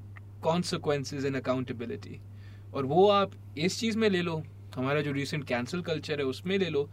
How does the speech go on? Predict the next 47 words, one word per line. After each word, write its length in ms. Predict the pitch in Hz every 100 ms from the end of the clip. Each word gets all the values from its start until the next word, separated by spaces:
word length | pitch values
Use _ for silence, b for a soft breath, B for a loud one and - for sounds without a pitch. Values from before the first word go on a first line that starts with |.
| B B B -
किसी 240 | 269 349
भी 120 | 349
चीज़ 220 | 226 196 165
में 100 | 143
ले 120 | 131
लो, 240 | 131 151 - B -
मसला 300 | - - 262
ये 140 | 262
होता 300 | 196 151 -
है 160 | 127 127
कि 580 | - - - 160 165 - - - -
जब 300 | 147 165 185
when 160 | 151 180
we're 400 | 208 214 208 202 - - - - - - - - 131
held 260 | 170 160 -
accountable 480 | 135 170 269 156
ना, 160 | 104 107 - B B B
अब 60 | 139
जैसे 200 | 151 160
इनने 180 | 151 147
बात 240 | 135 127
की 140 | - 131
आपसे, 260 | 123 135
"यार 220 | 151 165
आपकी 320 | 160 165 - 175
जो 120 | 147
वीडियो 320 | 127 147 156
थी 120 | 147
ना, 80 | 139
मेरे 220 | 127 131
तो 100 | -
आंखों 260 | - - 131
में 80 | 104
आंसू 260 | 107 -
आ 100 | -
गए।" 200 | - - - - B B B B B -
आंखों 220 | 123 156
में 100 | 156
आंसू 220 | 127 170 156
थे, 120 | 175 - - - B B B B B B -
वॉलेट 340 | 123 117 156 160
में 120 | 151
कितने 220 | - 147
पैसे 280 | - - -
थे 120 | -
उस 180 | - -
वक्त? 280 | - -